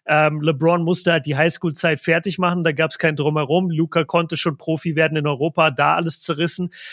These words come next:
Und ich glaube, dass wenn du so über reines Talent sprichst und von fünfzehn, sechzehn bis dann hoch in die Profis, da ist es wahrscheinlich LeBron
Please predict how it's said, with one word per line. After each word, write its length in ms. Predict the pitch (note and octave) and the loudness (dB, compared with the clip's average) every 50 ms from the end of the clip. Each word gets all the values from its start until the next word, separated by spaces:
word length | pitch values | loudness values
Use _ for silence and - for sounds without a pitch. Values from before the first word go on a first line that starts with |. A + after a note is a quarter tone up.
| - - - | -18 -8 -4
Und 140 | D#3 D3+ D#3 | -2 -2 -2
ich 160 | D3+ - - | -2 -4 -6
glaube, 600 | - D3+ D3+ D#3 F3+ G3 F3+ F#3 F#3 F#3 F#3+ F#3 - _ _ _ _ - | -4 0 2 4 4 4 4 4 4 4 2 0 -2 _ _ _ _ 0
dass 160 | E3+ C#3+ - | 2 2 2
wenn 100 | F3 D#3+ | 2 0
du 60 | E3 E3 | 2 2
so 120 | D3 E3+ | 2 2
über 220 | D#3 D3 D3+ B2+ | 2 2 0 0
reines 380 | B2+ D3 D#3+ F3+ G3 G3+ - - | 2 2 2 2 2 0 -2 -2
Talent 360 | - D#3+ D#3 D3+ D#3 F3 G3 - | -2 -2 0 0 0 0 0 -2
sprichst 400 | - - F#3 F3 F3+ E3+ - - | -4 -2 0 0 0 0 0 -2
und 160 | E3+ D#3 C3+ | -2 -4 -2
von 280 | - - E3 D#3+ D#3+ | -2 0 0 0 -2
fünfzehn, 540 | D3 - - F3+ G#3 G3 - - - E3+ D#3 | -2 -2 0 0 0 -2 -4 -4 -4 -4 0
sechzehn 520 | C#3 E3 F3+ F3 - - - F#3 E3+ D3+ B2+ | 0 0 0 0 -2 -4 -4 -4 -4 -2 -2
bis 200 | E3+ E3+ - - | -4 -4 -2 -2
dann 180 | F#3 E3 D3+ | -2 -2 0
hoch 220 | C#3+ D#3+ F3 F3 F#3 | -2 -2 -2 -2 -2
in 100 | E3 D3 | -2 -2
die 100 | D#3 D3+ | -4 -6
Profis, 600 | - _ D3+ D#3 F3+ - - F#3+ G3 G3 - - - - - - - _ - | -6 _ -4 -4 -4 -2 0 0 0 0 -2 -4 -10 -16 -18 -18 -18 _ 2
da 100 | D#3 D#3 | 2 4
ist 120 | E3+ D3+ | 4 4
es 120 | F3+ E3 D#3+ | 2 0 0
wahrscheinlich 420 | E3+ - - F#3 E3+ E3+ C#3 C#3 | 0 2 2 2 0 0 -2 -4
LeBron 680 | D3+ D#3 C3+ A#2+ C3+ C#3+ D#3 D#3 E3+ F3+ F#3 F#3+ F#3 | -4 -4 -4 -2 0 0 2 2 2 2 0 0 -4